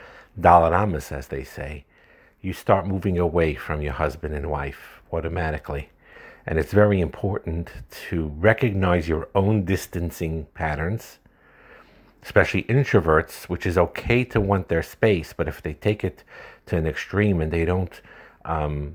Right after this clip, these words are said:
make efforts to engage, it could create a distance. So the advice to give to that type of personality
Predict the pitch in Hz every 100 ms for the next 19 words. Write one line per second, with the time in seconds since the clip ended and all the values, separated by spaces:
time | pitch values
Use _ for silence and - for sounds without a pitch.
0 | - 90 90 - 101 98 92 78 - -
1 | 78 82 90 131 117 98 - - - 92
2 | - - 85 82 82 76 73 - - 73
3 | 76 - - _ _ - - - - -
4 | - - 107 98 95 92 - - 98 98
5 | 92 87 87 82 - - _ _ _ 98
6 | 90 92 107 143 139 - - 85 98 98
7 | 80 90 82 87 - 90 - - 87 -
8 | 82 82 82 78 71 69